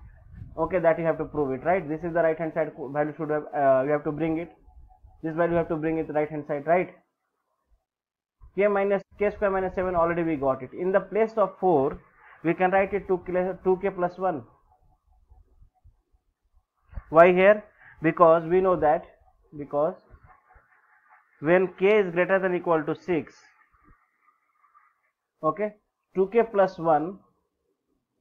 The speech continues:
if they are here, that will be also greater than equal to what? If I put k is equal to six, the six plus two, twelve plus one, thirteen, right? Thirteen. And thirteen is greater than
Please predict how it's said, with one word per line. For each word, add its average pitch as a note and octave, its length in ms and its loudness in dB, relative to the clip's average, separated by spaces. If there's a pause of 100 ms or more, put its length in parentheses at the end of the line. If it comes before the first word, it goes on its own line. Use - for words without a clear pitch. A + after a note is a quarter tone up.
(260)
if - 100 -12 (180)
they D3 100 0
are C#3 160 -2
here, C#3 280 -8 (380)
that F3 200 0
will G3+ 120 -2
be G3 100 0
also G3 340 2
greater F#3 360 4
than F3 180 4
equal E3 320 6
to G#3+ 240 2 (1160)
what? F#3 300 2 (600)
If D#3+ 160 -6
I F3 100 2
put F#3 480 -2
k F#3 160 0
is F3+ 80 -2
equal E3+ 180 -2
to E3 160 -6
six, D#3 260 -6 (600)
the D3 60 -12
six F#3 220 -4
plus F#3 240 -2 (100)
two, F#3+ 340 0 (680)
twelve F#3+ 400 2
plus E3+ 180 -2
one, D#3+ 220 -4
thirteen, E3 340 -2
right? F#3+ 300 0 (800)
Thirteen. D#3 340 -2 (1400)
And D3+ 160 -2
thirteen E3+ 280 0
is F#3 140 -2
greater F#3 280 0
than G3+ 180 -2